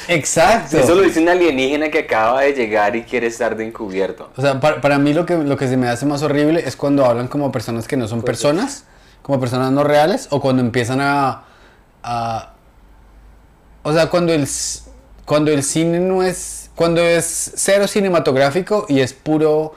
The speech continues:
Speaker 1: por ejemplo, me, me estuve viendo unos capítulos de ciertas series colombianas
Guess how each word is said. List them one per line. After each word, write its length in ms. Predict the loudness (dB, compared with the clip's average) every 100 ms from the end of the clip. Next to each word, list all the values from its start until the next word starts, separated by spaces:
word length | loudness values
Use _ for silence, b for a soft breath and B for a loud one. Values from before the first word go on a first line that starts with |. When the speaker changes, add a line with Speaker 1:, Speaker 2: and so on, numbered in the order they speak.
| B
Speaker 1:
por 100 | -4
ejemplo, 180 | 0 2
me, 160 | 2 2 0
me 140 | -2 -2
estuve 320 | 0 0 2
viendo 240 | 2 0
unos 180 | -2 -4
capítulos 500 | -6 -4 -4 -2 -2
de 80 | -2
ciertas 420 | -4 -6 -6 -8
series 520 | -8 -10 -4 -2 -2 -2
colombianas 640 | -4 -2 -4 -6 -12